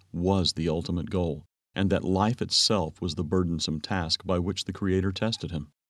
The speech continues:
Jesus Christ came to the earth bringing the good news of a real and ultimate goal. He taught that message to his disciples. He admonished them to seek first the kingdom of God and his righteousness in Matthew six thirty-three,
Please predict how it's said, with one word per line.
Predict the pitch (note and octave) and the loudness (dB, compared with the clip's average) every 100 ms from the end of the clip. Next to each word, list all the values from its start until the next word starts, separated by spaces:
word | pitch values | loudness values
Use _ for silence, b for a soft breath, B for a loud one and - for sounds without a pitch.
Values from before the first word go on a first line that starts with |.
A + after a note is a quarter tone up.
| _ | _
Jesus | A2 C#3+ G3 F3+ | 0 2 4 2
Christ | - A2 G2+ - | 2 0 4 2
came | - G2 F#2+ | 4 2 2
to | E2+ | 0
the | E2 | 0
earth | E2 E2+ - | 0 -2 -4
bringing | F2 G#2 A2 G#2 | 0 4 6 4
the | E2 | 2
good | E2 F#2 | 0 0
news | E2 D#2 E2 - - | 0 -2 -2 -4 -4
of | E2+ | -2
a | |
real | E2+ F2+ G#2+ A2+ A2 | -2 2 4 4 2
and | F2 D#2+ | -2 -4
ultimate | - F2+ F#2 E2+ - | -2 -4 -2 -4 -2
goal. | E2+ D#2+ F2 - _ _ | -2 -2 -6 -16 _ _
He | - A2 | 0 0
taught | - B2 C3 | 2 2 2
that | A#2+ A2+ | 0 0
message | F#2+ F#2+ G2+ F2+ | 2 2 2 -2
to | - E2+ | -4 -4
his | D#2+ | -2
disciples. | G#2 - F2+ D#2+ - - - _ _ | -2 -2 -2 -4 -8 -12 -12 _ _
He | G2+ | 0
admonished | F#2 G2 G2 G2 G2 | 2 4 4 2 0
them | G2 G#2 | -2 -4
to | - | 2
seek | - G2+ F#2+ | 2 2 0
first | - A2+ F#2+ | 0 0 0
the | F2 | -4
kingdom | F2 G2 F#2 | -2 0 0
of | F2 F2 | -2 0
God | G2 G2+ | 0 2
and | G2 F#2+ | 0 -2
his | G#2 | -2
righteousness | G2+ A2 B2+ - - F#2 - | 0 -2 0 -2 -4 -6 -6
in | - F#2 | -2 0
Matthew | F2+ F2+ D#2 D2 | 2 0 -2 0
six | - D#2+ - | 0 0 -4
thirty-three, | D#2+ - - G2+ E2+ | -4 -6 -6 -4 -4